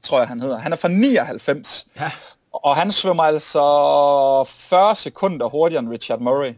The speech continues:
Speaker 1: Ikke
Speaker 2: Ja.
Speaker 1: fordi man skal sammenligne det med det, men han svømmer en femten tyve sekunder hurtigere end alle de andre. Så det er måske også et, øh, navn, der man skulle holde lidt øje med. Han kan da godt, øh, lave noget ravage
Speaker 2: Og
Speaker 1: i, øh, i sådan et felt i hvert fald.
Speaker 2: Jeg kan se,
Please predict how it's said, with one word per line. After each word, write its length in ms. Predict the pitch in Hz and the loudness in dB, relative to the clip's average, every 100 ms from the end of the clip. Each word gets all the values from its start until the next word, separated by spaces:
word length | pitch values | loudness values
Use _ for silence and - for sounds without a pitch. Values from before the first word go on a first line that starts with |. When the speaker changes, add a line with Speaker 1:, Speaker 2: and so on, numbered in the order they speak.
| - | -4
Speaker 1:
Ikke 140 | 180 135 | -4 -2
Speaker 2:
Ja. 60 | |
Speaker 1:
fordi 140 | 160 160 | -2 -2
man 160 | 135 | -2
skal 160 | - - | -6 -4
sammenligne 360 | 160 175 160 | -2 -2 -6
det 80 | 147 | -6
med 80 | 123 | -4
det, 140 | 139 156 | -4 -4
men 120 | 131 | -4
han 120 | 151 | -6
svømmer 760 | - 160 147 143 139 139 143 | -2 -2 0 0 2 2 2
en 140 | 139 143 | 0 -4
femten 360 | - 156 - 147 | -6 -6 -6 -8
tyve 220 | 208 214 | -6 -6
sekunder 380 | - 190 175 123 | -4 -2 0 0
hurtigere 260 | 151 165 | 2 2
end 80 | 127 | 0
alle 160 | 139 147 | -2 0
de 80 | |
andre. 220 | 127 143 135 _ _ _ _ _ _ _ _ _ _ _ - | -2 -2 -10 _ _ _ _ _ _ _ _ _ _ _ -6
Så 280 | - 147 - - | -2 0 -2 0
det 100 | 226 | 0
er 40 | |
måske 340 | 202 - 202 | 0 -2 2
også 180 | 196 - | 2 0
et, 140 | 143 131 | -4 -4
øh, 140 | 127 | -4
navn, 300 | 156 170 120 | -2 -4 -2
der 420 | 120 123 120 120 120 _ | -2 0 -2 -4 -10 _
man 160 | 135 127 | -4 -4
skulle 180 | - 120 | -4 -4
holde 120 | 135 | 0
lidt 120 | 151 | 4
øje 180 | 151 165 | 4 4
med. 120 | 143 | 0
Han 140 | 160 | -6
kan 120 | 175 143 | -2 0
da 60 | |
godt, 260 | 131 156 - | 2 0 0
øh, 240 | 123 120 | -6 -4
lave 140 | 131 156 | -2 -2
noget 160 | 135 | -2
ravage 460 | 120 127 160 - 117 | -4 -2 -2 -6 -10
Speaker 2:
Og 80 | 127 | -8
Speaker 1:
i, 100 | 120 | -6
øh, 180 | 117 117 - _ | -4 -6 -12 _
i 80 | - | -4
sådan 180 | - 120 | 0 0
et 60 | |
felt 180 | - 139 | 0 -4
i 100 | - | 0
hvert 160 | 117 117 | -2 0
fald. 180 | 120 117 _ - | -2 -6 _ -12
Speaker 2:
Jeg 100 | 151 | -10
kan 80 | |
se, 140 | 160 | -8